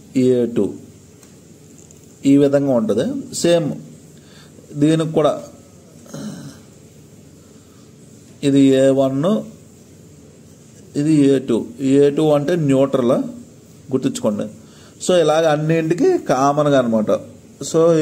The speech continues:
ఇది ఏ టూ,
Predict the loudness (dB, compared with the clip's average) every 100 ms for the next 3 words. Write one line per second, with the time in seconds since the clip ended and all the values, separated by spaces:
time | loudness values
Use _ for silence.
0 | 2 2 0 0 -8 -18 -20 -20 -20 -20
1 | -20 -20 -20 -20 -20 -20 -20 -20 -20 -20
2 | -20 -20 -20 -20 -20 -6 2 4 4 2
3 | 2 2 2